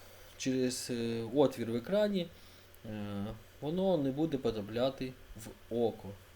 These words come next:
яке розташоване в точці А. Ну, можна зробити побудову і побачити, що це дійсно так. Рухаємось далі.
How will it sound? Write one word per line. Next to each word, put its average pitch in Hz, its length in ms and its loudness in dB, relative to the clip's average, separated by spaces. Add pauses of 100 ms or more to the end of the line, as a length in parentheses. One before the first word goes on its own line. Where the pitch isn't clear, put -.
яке 107 200 -4
розташоване 120 580 -4
в 113 80 -6
точці 110 420 -4
А. 95 140 -6 (720)
Ну, 285 60 -4
можна 123 300 2
зробити 123 420 2
побудову 196 560 2
і - 20 4
побачити, 127 600 -2
що 98 260 -6
це - 180 -12 (100)
дійсно 123 440 -6
так. 98 320 -8 (3000)
Рухаємось 98 520 -8
далі. 202 320 0